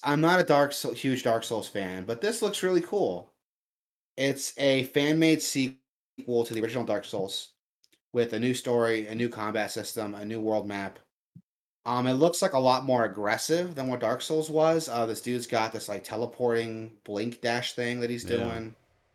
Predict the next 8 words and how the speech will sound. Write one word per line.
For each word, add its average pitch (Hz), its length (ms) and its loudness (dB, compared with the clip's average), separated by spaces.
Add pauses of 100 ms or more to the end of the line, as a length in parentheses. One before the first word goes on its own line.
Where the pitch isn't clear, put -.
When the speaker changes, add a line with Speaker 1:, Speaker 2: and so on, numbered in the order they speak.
(1400)
Speaker 1:
And 117 80 -8
the 117 60 -2
environments 117 640 -2
look 110 160 -8
really 107 220 -6
dark 117 500 -2
and 92 160 -10
weird. 117 480 -2